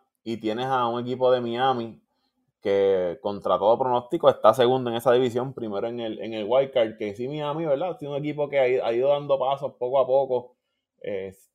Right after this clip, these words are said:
según pasan las temporadas, porque ese grupo de jóvenes, ¿verdad? El picheo y eso, pero tú no esperabas que ese equipo de Miami estuviese segundo ahora mismo en esa división, con, cuando tienes un, a un Atlanta, cuando tienes un Filadelfia, <laughs> cuando tienes un equipo de los Mets,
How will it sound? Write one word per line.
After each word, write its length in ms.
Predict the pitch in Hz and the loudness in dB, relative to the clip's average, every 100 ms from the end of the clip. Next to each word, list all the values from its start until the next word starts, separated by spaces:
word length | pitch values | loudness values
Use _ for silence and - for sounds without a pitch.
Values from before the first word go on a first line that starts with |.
| _ _ _ | _ _ _
según 280 | - 104 110 | -8 -6 -2
pasan 240 | 123 123 131 | -2 0 0
las 140 | 127 | 0
temporadas, 720 | 127 120 117 107 131 131 120 - | -4 -2 0 2 2 2 0 -4
porque 220 | 101 101 | -10 -8
ese 140 | 117 | -6
grupo 260 | 117 117 120 | -6 -2 0
de 80 | 107 | 4
jóvenes, 600 | 110 120 117 110 101 92 | 4 4 2 -2 -6 -10
¿verdad? 220 | 90 139 | -10 -10
El 100 | 110 | -10
picheo 640 | 101 - 107 117 113 107 | -12 -6 -2 0 0 -2
y 180 | 85 104 | -2 -4
eso, 240 | 123 131 | -4 -2
pero 360 | 107 104 95 - _ _ _ _ | 0 0 0 -6 _ _ _ _
tú 140 | - 135 | 0 2
no 80 | 156 | 2
esperabas 400 | - 131 135 127 | 4 6 6 2
que 80 | |
ese 120 | 117 120 | -4 -6
equipo 240 | 120 113 | -4 -2
de 120 | 113 | -2
Miami 340 | 107 104 110 107 | -2 -4 -6 -6
estuviese 400 | - 98 98 113 | -6 -6 -6 -4
segundo 460 | 107 110 123 113 | -2 -2 0 2
ahora 120 | 104 | 2
mismo 200 | 110 117 | 0 -4
en 60 | 110 | -8
esa 160 | 104 113 | -2 0
división, 480 | 110 104 113 120 | 0 -2 -4 -6
con, 340 | 110 101 95 82 | -4 -6 -6 -12
cuando 180 | - 92 | -8 -6
tienes 200 | 107 135 | -4 -4
un, 140 | 151 | -4
a 280 | 147 - 139 | -4 -2 -2
un 160 | 139 139 | -2 -4
Atlanta, 440 | 131 113 113 107 | -2 -2 -2 -4
cuando 180 | 104 87 | -8 -6
tienes 180 | 107 135 | -4 -4
un 80 | 135 | -4
Filadelfia, 600 | 139 143 - 147 127 110 | 0 2 0 -4 -2 -2
<laughs> 0 | |
cuando 180 | 110 | -2
tienes 240 | 104 110 139 | -6 -6 -6
un 100 | 143 | -6
equipo 280 | 135 131 131 | -6 0 2
de 60 | |
los 140 | 123 113 | 2 -2
Mets, 340 | 131 117 - | -10 -12 -16